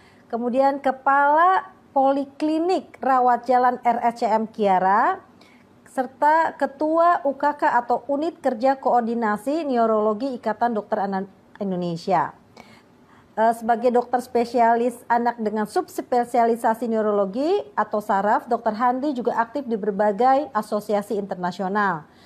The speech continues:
kedokteran anak subspesialisasi neurologi. dokter Handri praktek di R S U P, eh, dokter Cipto Mangunkusumo, kemudian I M C Tangerang, dan praktek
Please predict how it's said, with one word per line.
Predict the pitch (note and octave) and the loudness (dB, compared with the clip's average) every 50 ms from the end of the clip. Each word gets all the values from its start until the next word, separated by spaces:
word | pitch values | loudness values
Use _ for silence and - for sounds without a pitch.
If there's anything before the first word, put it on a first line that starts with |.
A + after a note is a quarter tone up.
| - _ _ - | -20 _ _ -8
kedokteran | G3+ F#3+ G3+ F#3+ - - F3 F3 F3 F3+ | -4 -2 -2 -2 -2 -2 0 0 0 0
anak | G3+ A3 A3+ A#3+ A#3+ A#3+ B3 - - | -2 -2 -2 0 0 -2 -2 -4 -10
subspesialisasi | - - B3 - - - - - _ G#3+ G#3 G#3 - G3+ F#3+ F#3+ F#3 F#3 - G#3+ F#3+ F#3+ - A3+ G#3+ G3+ | -8 -6 -6 -6 -6 -10 -20 -10 _ -6 -6 -4 -4 -2 -2 -2 -2 -2 -4 -4 -6 -4 -4 -4 -4 -4
neurologi. | G3 F#3+ F3+ F3 E3+ E3 E3 E3 D#3 C#3+ D#3+ D#3+ D#3 - - _ _ _ _ _ _ _ _ _ _ _ _ _ _ _ _ _ _ - | -4 -4 -4 -4 -2 -2 -4 -4 -6 -8 -10 -10 -10 -12 -14 _ _ _ _ _ _ _ _ _ _ _ _ _ _ _ _ _ _ -2
dokter | G#3 A#3+ A#3 A#3 A#3+ A#3 A3 A#3 | -2 -2 0 0 -2 0 0 0
Handri | A3+ A#3 A#3+ C4 C#4+ D4+ | 0 0 0 0 -2 -2
praktek | D4 - B3 A3+ A3+ A3+ - B3 A#3+ A#3 A#3 - G3 | -2 -2 -2 -2 -2 -2 -2 -2 -2 -2 -2 -4 -4
di | G#3+ G#3+ G3+ | -2 -2 0
R | G3+ G3 G3 | 0 0 0
S | G#3 - B3 | -2 -4 -6
U | A3+ A#3 | -12 -6
P, | - B3 | -2 0
eh, | B3 B3 B3+ B3+ C#4+ - - - - - - _ - - _ _ _ _ - - G3+ G3+ G3+ G3 F#3+ G3 F#3+ F#3 F#3 F3+ | 2 2 0 0 -2 -6 -12 -20 -20 -20 -20 _ -20 -20 _ _ _ _ -10 -4 0 2 2 4 4 4 4 2 2 2
dokter | G#3 B3 B3 - - B3 | 2 0 2 0 0 -2
Cipto | A#3 - A#3+ - - A3+ G#3+ | -2 -4 -8 -4 -2 -2 0
Mangunkusumo, | G#3+ G3+ G3+ G3+ G3 G3 G3 F#3+ - A3+ A3 A#3 B3+ C#4 D4+ E4 E4 E4 - | 0 -2 -4 -4 -6 -6 -8 -8 -6 -6 -4 -2 0 2 2 0 0 0 0
kemudian | B3 G#3 G#3 G#3 G3+ F#3 G3+ G#3+ G#3 G3+ G3+ G#3 G#3 | -2 0 0 -2 -2 0 0 0 2 2 0 -2 -4
I | G#3+ G3+ - G#3+ A#3 | -4 -2 0 0 0
M | B3+ | 0
C | C4 - B3 | 0 -2 -4
Tangerang, | A#3+ A#3+ A3+ G#3+ A3 A3 G#3 G#3+ A3 A3+ A3+ A#3 A#3 A#3+ A#3+ A#3 - - - - _ _ _ - | -2 0 -2 -2 0 -2 -2 0 2 2 2 0 -2 -4 -6 -12 -18 -20 -20 -20 _ _ _ -4
dan | F3 G3+ G3+ G3+ G3 G3 G3 G3 F#3+ - | -2 0 2 2 2 0 -2 -6 -6 -4
praktek | - B3 C4+ C#4+ C4 - C4+ B3+ B3+ B3+ B3+ | 0 0 0 0 -2 -2 0 0 0 -2 -6